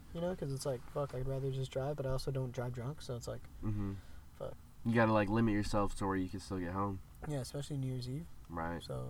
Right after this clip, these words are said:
Speaker 1: I just don't feel like driving, and I don't know if I wanna go somewhere, and yeah, ladies and gentlemen, that's what happens when you get older. <coughs>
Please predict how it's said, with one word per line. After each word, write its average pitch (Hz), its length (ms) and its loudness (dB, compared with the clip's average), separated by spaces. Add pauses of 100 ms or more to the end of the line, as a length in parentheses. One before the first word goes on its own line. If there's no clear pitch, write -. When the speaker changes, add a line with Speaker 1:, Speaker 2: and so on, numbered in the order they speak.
Speaker 1:
I 127 60 -4
just 135 180 -6
don't 135 140 -2
feel 131 100 -2
like 127 140 0
driving, 139 480 -2
and 123 100 -2
I 123 60 -2
don't 131 100 -2
know 127 120 -2
if 127 100 -6
I 120 40 -6
wanna 113 180 -6
go 147 200 0
somewhere, 151 540 -2
and 120 240 -4 (720)
yeah, 165 380 8
ladies 143 260 2
and 139 80 2
gentlemen, 143 240 4
that's 156 160 0
what 160 100 4
happens 151 400 -2
when 143 140 2
you 139 80 4
get 139 160 4
older. 135 300 0 (260)
<coughs> 196 60 12